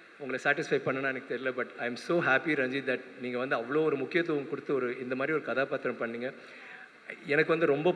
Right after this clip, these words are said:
பிடிச்ச ஒரு இயக்குனர். ம-, மெட்ராஸ்லேருந்தே எனக்கு ரொம்ப அவரோட படங்கள், ஒவ்வொரு படமும் வரும்போது, அடுத்த படம், இப்போ கூட நான் சொல்லிட்டு இருக்கேன், "அடுத்த படம் யாரு?" "தினேஷ்." "ஓகே." "அப்புறம் ஆர்யா." "அப்புறம் நம்ம பண்ணலாமா?" "இல்லை." "அப்புறம், ஓ, க-, இவரு ச-, ஓகே." அது மாதிரி இப்போ நான் மிரட்டி வச்சிருக்கேன், "நீங்க வந்து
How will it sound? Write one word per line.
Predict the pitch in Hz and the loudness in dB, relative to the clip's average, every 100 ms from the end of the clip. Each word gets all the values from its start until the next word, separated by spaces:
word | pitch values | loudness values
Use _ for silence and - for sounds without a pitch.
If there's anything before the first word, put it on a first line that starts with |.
| - | 2
பிடிச்ச | 147 - 170 | -4 4 4
ஒரு | 139 | 6
இயக்குனர். | 135 131 131 135 123 | 6 4 4 2 4
ம-, | 120 127 | 4 4
மெட்ராஸ்லேருந்தே | 127 160 175 170 151 147 165 175 170 - | 6 8 8 8 6 8 6 6 2 -2
எனக்கு | 127 123 | 0 2
ரொம்ப | 123 175 202 147 135 | 2 6 4 6 8
அவரோட | 156 156 | 8 8
படங்கள், | 143 147 160 | 6 6 6
ஒவ்வொரு | 143 143 151 | 4 4 2
படமும் | 151 160 165 | 2 2 2
வரும்போது, | 147 151 156 | 2 2 2
அடுத்த | 127 - | 4 2
படம், | 143 135 | 2 2
இப்போ | 127 175 | 2 6
கூட | 190 | 8
நான் | 180 | 8
சொல்லிட்டு | 143 151 143 | 8 6 6
இருக்கேன், | 127 127 175 | 4 4 2
"அடுத்த | 165 143 | 4 4
படம் | 139 131 135 | 2 0 -2
யாரு?" | |
"தினேஷ்." | 135 - 104 101 - | -2 -4 -8 -6 -10
"ஓகே." | - - | -10 -2
"அப்புறம் | 147 160 139 | 0 6 8
ஆர்யா." | 127 123 - - - | 10 6 2 -6 -4
"அப்புறம் | 156 208 175 | 6 8 8
நம்ம | 170 170 | 6 6
பண்ணலாமா?" | 175 170 175 123 - - - | 6 6 6 4 -2 -12 -4
"இல்லை." | 147 165 | 8 10
"அப்புறம், | 151 139 165 139 | 10 8 6 6
ஓ, | 135 117 120 | 6 4 2
க-, | 123 | 2
இவரு | 113 | 2
ச-, | 120 123 127 | 0 2 2
ஓகே." | 127 120 | 4 2
அது | 117 | 4
மாதிரி | 123 | 4
இப்போ | 120 123 | 4 2
நான் | 120 123 | 2 4
மிரட்டி | - 180 | 4 4
வச்சிருக்கேன், | 135 147 120 113 120 | 4 0 2 0 2
"நீங்க | 120 | 0
வந்து | 120 139 156 | 2 4 2